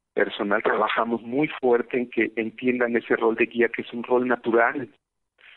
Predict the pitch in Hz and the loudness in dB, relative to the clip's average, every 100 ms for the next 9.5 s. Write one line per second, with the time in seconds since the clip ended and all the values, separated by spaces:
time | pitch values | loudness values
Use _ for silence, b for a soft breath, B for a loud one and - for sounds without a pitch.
0 | b - 151 143 - 139 135 131 - 120 | b 0 2 2 0 0 0 0 -2 -2
1 | 123 - 123 120 120 120 117 - 104 107 | -2 -6 -10 0 0 2 -2 0 2 2
2 | 156 180 _ _ - B B _ _ _ | 2 -2 _ _ -20 B B _ _ _
3 | 139 127 135 131 123 117 - 120 165 165 | -2 0 0 2 2 0 0 0 0 2
4 | 165 160 160 - 131 - 113 131 139 139 | 2 2 -2 0 -4 2 4 4 2 -2
5 | - 113 120 127 123 117 110 113 101 110 | -2 0 2 2 2 4 4 2 0 0
6 | 127 165 _ _ _ _ - 110 120 120 | 0 -6 _ _ _ _ 0 2 4 2
7 | 165 202 - _ _ _ _ _ _ - | 2 0 -12 _ _ _ _ _ _ 0
8 | 123 123 123 117 113 117 113 101 - 113 | 0 2 0 2 2 2 2 0 -2 -4
9 | 101 101 98 92 85 | -2 -2 -4 -10 -10